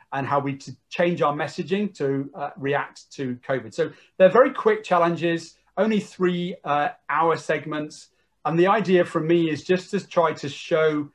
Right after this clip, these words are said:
authenticity, that I've got something that somebody might like to explore more of. And if they know, like, and trust it, then we then talk about how we can work on that,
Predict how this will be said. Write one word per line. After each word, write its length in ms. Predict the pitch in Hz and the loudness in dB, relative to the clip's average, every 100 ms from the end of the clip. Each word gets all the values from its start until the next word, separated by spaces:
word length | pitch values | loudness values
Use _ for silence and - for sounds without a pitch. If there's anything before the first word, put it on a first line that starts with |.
| _ - | _ 4
authenticity, 1000 | 254 247 190 185 190 185 185 226 285 - _ _ 139 | 4 4 0 2 -2 -2 -6 -6 -6 -10 _ _ 0
that 300 | 175 185 - _ _ - | 2 2 -2 _ _ -2
I've 180 | 160 135 | -2 2
got 220 | 190 - | 0 2
something 460 | 202 185 180 165 | -2 0 0 0
that 300 | 151 151 - _ _ _ _ _ | 2 0 -2 _ _ _ _ _
somebody 420 | - 185 170 170 156 | -4 -2 0 0 0
might 260 | 160 175 | -2 0
like 220 | 160 151 | -2 -2
to 120 | - 147 | -6 -8
explore 480 | - - 156 160 | -8 -4 4 4
more 300 | 151 165 160 | 4 6 6
of. 340 | 165 262 277 - _ _ _ _ _ _ _ _ _ _ | 6 4 2 -12 _ _ _ _ _ _ _ _ _ _
And 160 | 160 160 | -2 0
if 120 | 165 | 2
they 120 | 175 | 2
know, 160 | 165 180 | 6 6
like, 260 | 175 180 175 | 6 4 2
and 80 | |
trust 300 | - 220 - | 0 -2 0
it, 200 | 269 226 | -2 0
then 200 | 165 175 | 0 2
we 100 | 170 | 2
then 300 | 170 170 156 | 2 0 0
talk 220 | 147 165 156 | -2 -2 0
about 240 | 151 165 | -2 -2
how 100 | 147 | -2
we 140 | 143 | -4
can 160 | 143 143 | -4 -2
work 240 | 151 143 | -2 -2
on 120 | 139 135 | -4 -4
that, 280 | 139 - | -4 -6